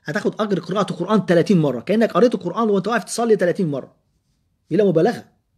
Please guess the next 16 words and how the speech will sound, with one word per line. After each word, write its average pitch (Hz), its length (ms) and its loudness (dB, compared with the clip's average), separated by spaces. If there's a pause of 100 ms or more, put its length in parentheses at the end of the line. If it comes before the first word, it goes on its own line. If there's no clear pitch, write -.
(1040)
شوف 135 140 -6
الثواب 165 180 -2
العظيم. 127 360 -4 (520)
يبقى 160 160 2
أنا 175 40 0
ح-، - 260 -10 (200)
ح-، - 200 -6
أول 190 120 2
حاجة 226 320 -4 (100)
هاخد 165 160 -10
قنطار 165 260 -2
من 147 120 -2
الأجر، 135 240 -12 (560)
يعني 127 140 -14
هاخد 170 220 -8
قد، 160 280 -4